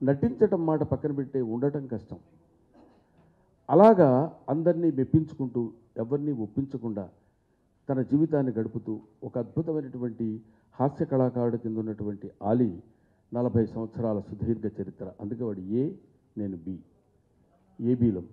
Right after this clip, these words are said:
ఆ, అదే అదే అభి. మ్మ్. So నాకు అత్యంత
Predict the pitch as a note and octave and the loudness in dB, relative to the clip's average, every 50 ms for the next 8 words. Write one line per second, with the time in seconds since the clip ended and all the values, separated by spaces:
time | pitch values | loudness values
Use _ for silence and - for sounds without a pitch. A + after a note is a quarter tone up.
0 | _ _ _ _ _ _ _ _ _ _ _ _ - - _ _ - - _ _ | _ _ _ _ _ _ _ _ _ _ _ _ -20 -20 _ _ -20 -20 _ _
1 | _ _ _ _ _ C3 C3+ A#2+ G2 F2+ - _ _ _ - - - _ - - | _ _ _ _ _ -12 -12 -12 -12 -16 -20 _ _ _ -20 -20 -20 _ -20 -20
2 | _ _ _ _ _ _ _ _ _ _ - - - _ _ - C#3 D3 C#3+ C#3 | _ _ _ _ _ _ _ _ _ _ -20 -20 -20 _ _ -8 -6 -4 -2 -2
3 | B2+ A#2 B2 A#2+ B2+ C3 C#3+ C#3+ B2 - - _ _ _ _ _ - - G3 A#3+ | -2 -4 -4 -4 -4 -4 -4 -8 -10 -10 -14 _ _ _ _ _ -10 -6 -4 -4
4 | B3 G3+ D3+ A#2 G2 - B2 - - - - _ _ _ _ - - G3+ F3+ D#3 | -4 -4 -6 -8 -10 -10 -12 -12 -12 -18 -20 _ _ _ _ 2 4 6 8 8
5 | D3+ E3+ F#3+ G3 G#3 - - - _ _ _ _ _ _ _ _ - C3+ E3+ F#3+ | 8 6 4 0 -6 -12 -20 -20 _ _ _ _ _ _ _ _ -2 0 2 2
6 | G3+ G3+ G3 E3 D3 C#3 D3+ F3+ G#3 - - _ _ _ _ _ _ _ - C3 | 2 4 4 4 4 4 2 0 -2 -6 -12 _ _ _ _ _ _ _ -2 -2
7 | C#3+ D3 - - G#3 A3+ A3+ A3 - E3+ C#3+ B2 G#2 | -2 -2 2 4 4 4 4 4 0 0 0 0 -2